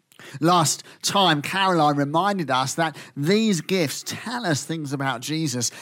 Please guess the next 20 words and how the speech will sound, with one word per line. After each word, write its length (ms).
and 160
encourage 720
us 180
to 100
embrace 540
the 60
generosity 920
of 400
God. 420
These 360
wise 460
men 200
have 240
brought 320
gifts 220
that 100
make 240
sense 480
to 280
them. 320